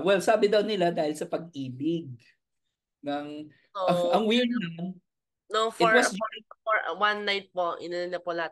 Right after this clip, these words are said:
Speaker 2: ng, ano niya, lahat ng susulat niya.
Speaker 1: Yeah, mathematics niya, na isusulat <laughs> niya.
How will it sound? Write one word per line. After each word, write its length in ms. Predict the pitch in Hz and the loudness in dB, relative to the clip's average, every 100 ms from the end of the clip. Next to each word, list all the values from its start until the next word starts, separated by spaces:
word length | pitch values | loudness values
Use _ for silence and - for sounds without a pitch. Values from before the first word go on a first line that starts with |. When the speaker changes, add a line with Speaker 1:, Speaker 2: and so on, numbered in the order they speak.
| - | -8
Speaker 2:
ng, 160 | 165 165 | -10 -8
ano 180 | 156 156 156 | -10 -12 -12
niya, 160 | 143 160 | -16 -14
lahat 160 | 170 160 | -14 -12
ng 400 | 170 165 165 160 | -10 -8 -8 -12
susulat 480 | 165 175 170 160 151 | -12 -12 -10 -10 -10
niya. 240 | 147 135 - _ _ _ _ _ _ - | -14 -18 -18 _ _ _ _ _ _ -2
Speaker 1:
Yeah, 240 | 156 214 | 2 4
mathematics 560 | 160 175 208 190 - - | 2 2 2 0 -2 -2
niya, 400 | 226 175 123 127 | 0 0 -2 -4
na 160 | 165 | -6
isusulat 480 | 170 185 175 170 170 - | -2 0 2 2 0 -4
<laughs> 40 | |
niya. 240 | 170 165 | -6 -6